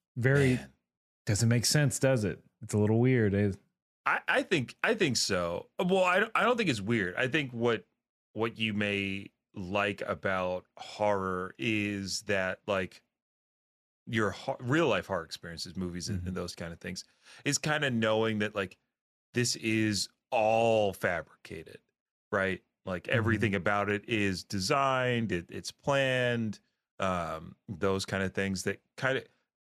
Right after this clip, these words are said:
Speaker 2: you can keep your mental fourth wall up. But the minute you, you get your hands controlling a character, uh, that, that wall might meld a little bit more.
Speaker 1: Mm.
Speaker 2: Um,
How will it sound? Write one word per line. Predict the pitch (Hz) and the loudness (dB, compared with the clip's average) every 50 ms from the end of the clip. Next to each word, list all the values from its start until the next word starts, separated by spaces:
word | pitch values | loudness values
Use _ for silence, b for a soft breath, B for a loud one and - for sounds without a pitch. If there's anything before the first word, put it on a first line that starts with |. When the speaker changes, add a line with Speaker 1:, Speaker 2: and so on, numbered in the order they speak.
| _ _ 113 | _ _ -6
Speaker 2:
you | 113 113 | -4 -4
can | 101 - 117 101 101 92 90 _ | 0 0 0 0 0 -4 -6 _
keep | - - 120 113 98 - | -6 -2 -2 -2 0 0
your | 117 113 107 98 92 | 0 2 2 2 2
mental | 95 90 92 98 98 - 135 135 | 0 -2 -2 -2 -2 -2 -2 -2
fourth | 131 - 139 139 147 143 - | -2 -2 -2 -2 -2 -2 -2
wall | 147 147 147 147 143 - | -2 0 0 0 -2 -2
up. | 143 156 170 170 _ _ _ _ _ _ _ _ _ _ _ _ _ _ _ _ _ _ _ _ _ _ _ - | -2 -2 -2 -2 _ _ _ _ _ _ _ _ _ _ _ _ _ _ _ _ _ _ _ _ _ _ _ -4
But | 104 117 95 | -4 0 0
the | 117 | 2
minute | 107 110 117 131 127 | 2 2 0 0 -2
you, | 113 110 110 110 | 0 0 0 0
you | 107 120 123 104 98 | 0 0 -2 -4 -2
get | - 127 127 | -2 -2 -2
your | 110 95 90 | -2 -2 0
hands | 101 101 98 101 101 95 92 92 90 - - - - - _ _ _ _ _ _ _ _ _ _ _ _ _ | 0 0 0 2 0 0 0 -2 -4 -4 -8 -10 -12 -14 _ _ _ _ _ _ _ _ _ _ _ _ _
controlling | - - 113 98 - - 117 107 104 104 101 98 | -4 -4 -2 -2 -2 0 0 2 2 2 0 0
a | 95 | -4
character, | 92 - - 92 90 92 92 87 - - 101 101 104 101 104 - _ _ _ _ _ _ _ _ _ _ _ _ _ - | -6 -6 -2 0 0 0 0 -2 -4 -4 -4 -4 -4 -4 -8 -14 _ _ _ _ _ _ _ _ _ _ _ _ _ -4
uh, | 98 95 92 90 87 87 90 90 92 92 92 - - - - _ _ _ _ _ _ _ _ _ - | -2 0 0 0 0 -2 -2 -2 -4 -4 -8 -10 -14 -20 -20 _ _ _ _ _ _ _ _ _ -14
that, | 110 90 92 104 98 98 - _ _ | -12 -6 -4 -4 -4 -4 -6 _ _
that | 104 82 107 101 101 | -8 -6 -4 -4 -2
wall | 98 101 98 95 95 | -2 -2 0 0 0
might | 92 92 90 90 - _ _ _ _ _ _ _ _ _ _ _ _ | -2 -2 -4 -6 -8 _ _ _ _ _ _ _ _ _ _ _ _
meld | 107 101 95 98 95 95 90 87 87 87 87 87 87 | -8 -4 -2 0 2 2 2 0 0 -2 -4 -4 -4
a | 90 | -4
little | 87 87 87 87 90 | -4 -4 -6 -8 -10
bit | 90 - 95 82 - | -10 -12 -12 -12 -10
more. | 95 92 92 92 92 101 131 120 123 | -10 -8 -8 -8 -6 -4 -2 -2 0
Speaker 1:
Mm. | 127 131 135 135 135 139 135 135 131 127 123 120 113 110 107 101 98 | 2 4 4 4 6 6 6 6 4 4 4 2 2 2 0 0 0
Speaker 2:
Um, | 92 92 87 82 73 71 71 71 67 62 58 60 - | 0 0 0 -2 -4 -6 -8 -8 -10 -12 -14 -18 -20